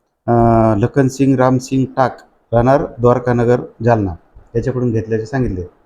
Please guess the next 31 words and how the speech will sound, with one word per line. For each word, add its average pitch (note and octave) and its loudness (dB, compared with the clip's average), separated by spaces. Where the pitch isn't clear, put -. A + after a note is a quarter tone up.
त्यानंतर B2 -4
टाकला B2 -4
आम्ही B2+ -4
ताब्यात B2 0
घेतलं, G#2+ -4
त्याची A#2+ -10
पण C3 -4
घरजडती A2+ -2
घेतली G#2+ -4
आणि C3 -10
त्याच्या B2+ -12
घरात B2 -6
एक C3+ -10
तलवार C3+ 4
मिळाली. G2+ 0
अशा A#2+ -8
आम्ही C3 0
दोन्ही C#3+ 4
वस्तू C#3+ -2
जप्त B2 -4
केल्या, B2 -2
केलेल्या B2 2
आहेत. B2 2
त्याच्यात B2 0
दोन C3+ 4
वेगवेगळे C3+ 6
गुन्हे B2+ 4
दाखल A#2+ 0
करण्यात A#2 0
आहे. B2 0
एक B2 -6